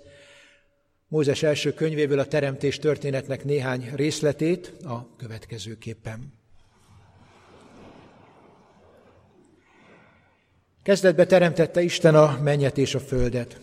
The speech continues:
A föld még kietlen és puszta volt, a mélység fölött sötétség volt, de Isten lelke lebegett a vizek fölött. Akkor ezt mondta Isten: "Legyen világosság", és lett világosság.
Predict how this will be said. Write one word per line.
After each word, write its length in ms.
A 80
föld 240
még 180
kietlen 460
és 180
puszta 360
volt, 480
a 80
mélység 400
fölött 320
sötétség 760
volt, 320
de 100
Isten 320
lelke 320
lebegett 480
a 60
vizek 300
fölött. 560
Akkor 240
ezt 180
mondta 280
Isten: 520
"Legyen 400
világosság", 960
és 180
lett 220
világosság. 880